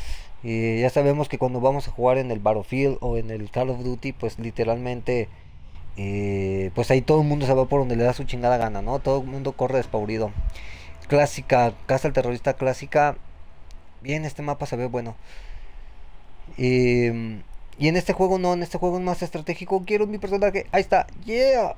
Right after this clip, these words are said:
lo gané. Alright, baby. Alright, alright, alright. Carga de demolición.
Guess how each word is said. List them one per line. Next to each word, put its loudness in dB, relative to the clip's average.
lo -2
gané. -2
Alright, 0
baby. -2
Alright, -4
alright, -2
alright. -2
Carga 4
de 6
demolición. 4